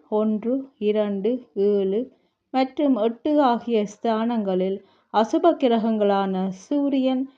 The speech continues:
சனி, செவ்வாய், ராகு மற்றும் கேது அமர்வது அல்லது ஏழாம் இடத்தில் நீசம் அஸ்தமனமடைந்த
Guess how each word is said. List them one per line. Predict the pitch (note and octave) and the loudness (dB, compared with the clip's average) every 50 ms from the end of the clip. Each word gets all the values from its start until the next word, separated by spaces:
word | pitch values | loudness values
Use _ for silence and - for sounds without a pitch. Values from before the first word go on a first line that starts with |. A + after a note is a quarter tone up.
| _ _ _ _ _ _ _ | _ _ _ _ _ _ _
சனி, | B3+ A3+ A3+ A#3 A#3+ B3 B3+ C4 B3+ B3+ - _ _ _ _ _ _ | -2 0 0 0 0 0 0 -2 -2 -4 -8 _ _ _ _ _ _
செவ்வாய், | A#3 A#3 A3 G#3+ G#3 G#3 G#3+ G#3 G3+ G3+ G3+ G#3+ G#3 - _ _ _ G3+ | -2 -2 -2 -2 -2 0 0 2 2 2 0 -2 -6 -10 _ _ _ -4
ராகு | F#3+ G3 G3+ G#3 G#3+ G#3+ G#3+ - G#3+ G3+ G3+ G3+ G3+ G3+ - _ _ _ _ _ - | 0 2 2 2 2 0 -2 -2 -2 -2 0 -2 -4 -6 -12 _ _ _ _ _ -4
மற்றும் | A3+ A#3 A3+ - _ - A3+ A3 G#3+ G#3 G3+ G#3 | -4 -4 -4 -6 _ -4 -2 -2 -2 -4 -8 -6
கேது | - C4 C4+ C#4+ D4+ D4+ D#4 D#4 C#4 | 0 2 4 4 4 4 4 2 2
அமர்வது | G#3+ F#3+ F#3+ G3 G3+ G3 G3 G3 F#3 F#3 F#3+ F#3 F#3+ G3+ - _ _ _ _ _ _ _ _ _ _ _ - | 0 0 0 -2 -2 -2 0 0 0 2 2 0 0 -2 -6 _ _ _ _ _ _ _ _ _ _ _ 0
அல்லது | B3+ C#4+ D#4 D#4 E4 D#4+ D4+ D4+ C4+ B3+ | 2 4 6 6 6 6 6 4 6 6
ஏழாம் | C4 C#4+ D4+ D#4+ E4 E4 D#4 D4 | 8 8 8 8 6 6 6 4
இடத்தில் | D4 C4+ B3+ A#3+ - - A#3 A3+ A3+ A3+ - - _ | 4 4 4 0 0 0 0 0 0 -4 -6 -8 _
நீசம் | G#3+ A#3 B3+ C4+ C#4+ C#4 - - C4+ A#3+ A#3 A3+ A#3 - - | 0 2 4 4 2 2 0 -2 -2 0 0 -2 -4 -4 -4
அஸ்தமனமடைந்த | G#3 G3+ G3+ - - _ D4+ D4 C#4+ C#4 B3+ B3 A#3 A3+ A3 G#3+ G#3+ G#3+ G3+ G#3 | -4 -4 -4 -4 -4 _ 0 2 2 2 2 0 0 0 0 0 0 0 0 0